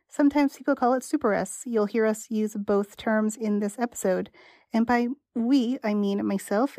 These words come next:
and Kat. Kat has been previously on to talk about Symphogear, and they're a very big fan of all kinds of magical girls. So I'm sure they will be back on in a later time, on a later episode.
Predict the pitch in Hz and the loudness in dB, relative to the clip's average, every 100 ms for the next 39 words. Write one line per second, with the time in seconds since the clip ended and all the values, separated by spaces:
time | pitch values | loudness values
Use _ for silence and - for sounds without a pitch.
0 | - 202 208 247 - - 202 349 - - | -4 0 0 -2 -6 -2 0 -2 -6 -20
1 | - _ _ _ - 339 339 320 320 302 | -20 _ _ _ -2 0 0 2 2 2
2 | 269 247 254 285 240 214 220 226 - 220 | 0 0 0 0 0 2 0 -2 -2 -2
3 | 220 214 220 240 254 - 220 208 - 202 | 0 -2 0 0 -2 -4 -2 0 -2 0
4 | 202 208 269 214 202 196 190 196 - 254 | 2 2 2 0 0 2 0 -2 0 2
5 | 233 208 202 - 202 202 202 196 - - | 2 0 -2 0 0 0 -2 -4 -10 -6
6 | 247 233 - 247 214 202 202 196 - 208 | -2 -2 0 0 0 -2 0 0 -2 -4
7 | 226 269 320 - _ - - _ _ - | 0 0 0 -2 _ -20 -20 _ _ -4
8 | 233 214 202 220 220 196 196 202 196 180 | 0 0 0 2 2 2 0 -4 -2 -2
9 | - 214 196 196 214 - 302 240 214 196 | -2 -2 -2 -4 -6 0 2 2 0 -2
10 | 196 208 - - - 240 233 330 403 240 | -4 -6 -14 -20 -10 -4 0 0 0 -2
11 | 208 208 202 208 208 - 285 349 | 0 0 0 0 -2 -2 0 0